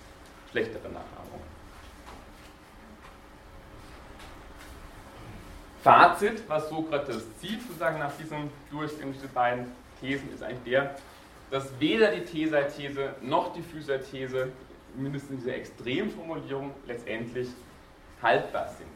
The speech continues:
Also sagen, beide Thesen werden von Sokrates zurückgewiesen, deswegen dieser Verweis am Anfang,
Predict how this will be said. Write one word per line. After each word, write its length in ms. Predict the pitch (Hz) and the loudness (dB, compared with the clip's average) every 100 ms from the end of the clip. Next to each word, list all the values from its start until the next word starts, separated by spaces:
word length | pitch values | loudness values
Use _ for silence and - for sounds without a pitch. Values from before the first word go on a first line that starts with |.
| - | -14
Also 120 | - | -4
sagen, 180 | 107 107 | -2 4
beide 300 | 107 123 165 - | 8 8 6 2
Thesen 460 | 147 139 139 135 | -6 -8 -6 -6
werden 260 | 120 131 135 | -2 0 0
von 100 | - | -4
Sokrates 500 | 127 127 135 123 117 | -8 -10 -8 -8 -8
zurückgewiesen, 680 | 110 120 165 175 151 151 147 | -8 -6 -4 -4 -6 -8 -8
deswegen 400 | 139 135 131 131 | -8 -8 -8 -6
dieser 140 | 123 123 | -6 -6
Verweis 460 | 123 110 107 113 - | -4 2 2 2 0
am 100 | - | -4
Anfang, 460 | 107 113 120 113 | -6 -4 -4 -4